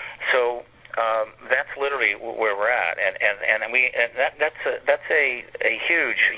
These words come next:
humility reminder. It is a, a excellent reason to, to step back from, from arrogance, hubris,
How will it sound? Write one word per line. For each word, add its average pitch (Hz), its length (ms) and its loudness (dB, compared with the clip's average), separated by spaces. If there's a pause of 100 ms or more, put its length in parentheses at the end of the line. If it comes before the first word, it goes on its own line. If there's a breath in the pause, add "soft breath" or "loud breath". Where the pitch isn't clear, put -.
humility 110 560 0 (1040 loud breath)
reminder. 92 560 0 (460 loud breath)
It 107 160 4
is 104 180 4
a, 98 180 2 (1300 loud breath)
a 110 100 6 (320)
excellent 117 480 2
reason 107 560 0 (220)
to, 101 100 4 (960)
to 110 80 2 (1000 loud breath)
step - 260 0
back 107 380 0 (240)
from, 92 320 0 (960 loud breath)
from 101 160 0
arrogance, 120 420 0 (480 loud breath)
hubris, 117 380 0